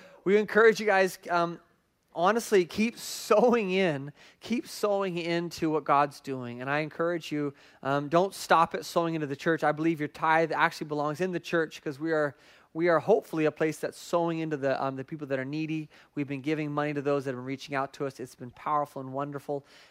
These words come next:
Um, but I, I, I just wanna encourage you guys. It is a kingdom principle to give and to be generous. And if you're not, um, your heart will feel it.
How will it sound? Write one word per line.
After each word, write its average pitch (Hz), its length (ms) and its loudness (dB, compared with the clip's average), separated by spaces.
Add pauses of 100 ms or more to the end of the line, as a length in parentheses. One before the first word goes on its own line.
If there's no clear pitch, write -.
(120)
Um, 117 400 -8 (320)
but 135 140 0
I, 127 240 0
I, 123 280 -4
I 127 40 -10
just 139 220 -10
wanna 139 140 -6
encourage 135 420 -6
you 131 60 -10
guys. 120 360 -12
It 143 120 -6
is 131 120 -4
a 131 60 -6
kingdom 160 420 -6
principle 139 640 -6 (260)
to 151 140 -6
give 139 420 0
and 120 120 -10
to 113 80 -16
be 131 140 -4
generous. 127 520 -4
And 131 100 -6
if 131 160 -10
you're 147 140 -6
not, 151 500 2 (440)
um, 131 360 -2
your 151 200 0
heart 190 300 4
will 156 100 -4
feel 117 280 -6
it. - 60 -16